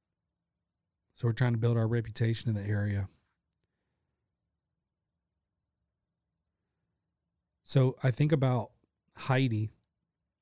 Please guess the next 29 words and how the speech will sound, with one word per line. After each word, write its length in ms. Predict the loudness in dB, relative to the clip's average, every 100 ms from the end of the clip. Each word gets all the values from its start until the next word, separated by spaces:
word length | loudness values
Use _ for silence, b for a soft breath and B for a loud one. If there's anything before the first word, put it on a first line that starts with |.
| -10
and 120 | 0
I 40 | 2
think 160 | 2
about 220 | 0 0 0
how 140 | 2
many 240 | 2 0
people 560 | 0 0 0 0 -2 -2
maybe 360 | 0 2 2 2
I've 140 | 0
let 220 | -2 -2
go 120 | 0 0
in 80 |
the 60 | 0
past 460 | -4 -6 -2 -2 -2
where 100 | -4
I 60 |
could 140 | -4 -6
have 100 | -4
tried 260 | -4 -4
'em 120 | -4
somewhere 340 | -4 -2 -2 0
else. 460 | -2 -4 -10 -12 -12 _ _ _ _ _ _ _ _ _ _ _ _ _ _ _ _ _ _ _ _ _ _ _ _ _
I 60 | 2
mean, 300 | 4 2 -2 _ _ -4
if 160 | -2
they 160 | 0 0
love 300 | 2 2 2
working 520 | 2 0 0 0 2
there 360 | 2 0 -2